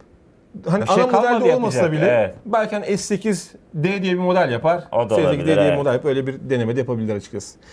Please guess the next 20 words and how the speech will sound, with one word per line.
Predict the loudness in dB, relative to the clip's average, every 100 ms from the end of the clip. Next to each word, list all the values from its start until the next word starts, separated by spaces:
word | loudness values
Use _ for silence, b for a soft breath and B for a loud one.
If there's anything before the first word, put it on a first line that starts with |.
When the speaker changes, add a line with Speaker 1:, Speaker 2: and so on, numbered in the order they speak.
| B B
Speaker 1:
Galaxy | 0 0 0
Note | -2 0
yedi | -2
için | 0 0
artık | -2 -2
geri | -2 -2
sayım | -2 0
başladı. | 0 -2 -2 -2 -4
İşte | -8 -6
Temmuz | -4 -2 -2
ayına | -2
gelmek | -2 -4 -4
üzereyiz. | -4 -4 -4
Aşağı | -4 -4 -4
yukarı | -4 -4
bir, | -4
bir | -4 -6
buçuk | -6 -4
ay | -4
sonra | -4 -4 -4